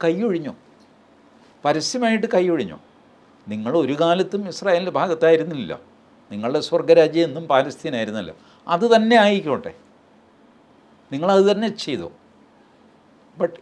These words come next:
ഈ ഒരു കാര്യം, റീഫ്യൂലിങ്ങിന് സ്ഥലം തരിക, ആദ്യം ഇന്ദിരാഗാന്ധി സമ്മതിച്ചു, പക്ഷെ പിന്നീട് മാറി, വേണ്ടാന്ന് പറഞ്ഞു, പറ്റില്ല എന്ന് പറഞ്ഞു.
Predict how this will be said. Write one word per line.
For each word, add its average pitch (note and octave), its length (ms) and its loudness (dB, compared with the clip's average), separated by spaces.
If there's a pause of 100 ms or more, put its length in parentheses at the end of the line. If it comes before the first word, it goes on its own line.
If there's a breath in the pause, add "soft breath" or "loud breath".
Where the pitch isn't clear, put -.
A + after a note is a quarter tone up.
(120)
ഈ C3+ 140 -8
ഒരു A#2+ 220 -6
കാര്യം, F#2 240 -6 (480)
റീഫ്യൂലിങ്ങിന് G#2 600 -8
സ്ഥലം D#2+ 340 -14
തരിക, E2 140 -20 (1500 loud breath)
ആദ്യം D3+ 280 0
ഇന്ദിരാഗാന്ധി C3+ 460 -2
സമ്മതിച്ചു, A2+ 640 -8
പക്ഷെ C#3+ 200 -12
പിന്നീട് B2 600 -8 (200)
മാറി, F2+ 260 -14 (1200)
വേണ്ടാന്ന് E2 400 -12
പറഞ്ഞു, - 160 -20 (720)
പറ്റില്ല F2 340 -10
എന്ന് - 120 -20
പറഞ്ഞു. - 220 -20